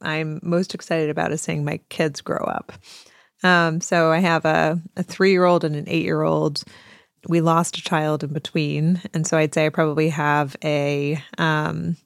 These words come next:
even greater appreciation for our living children and getting to see them grow and the privilege that it is to see them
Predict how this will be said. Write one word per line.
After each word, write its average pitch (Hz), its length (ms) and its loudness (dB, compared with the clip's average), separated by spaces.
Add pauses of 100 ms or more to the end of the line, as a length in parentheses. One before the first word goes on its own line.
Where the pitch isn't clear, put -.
(160)
even 180 400 2
greater 165 560 4
appreciation 160 800 -2
for 151 320 0
our 151 220 0
living 156 340 0
children 180 500 0
and 160 200 0
getting 151 240 0
to 160 100 -8
see 160 240 -2
them 151 160 -2
grow 160 400 2
and 185 100 0
the 143 80 -4
privilege 160 520 -2
that 151 160 0
it 147 120 -4
is 151 380 0
to - 140 -6
see 160 280 -2
them 160 480 0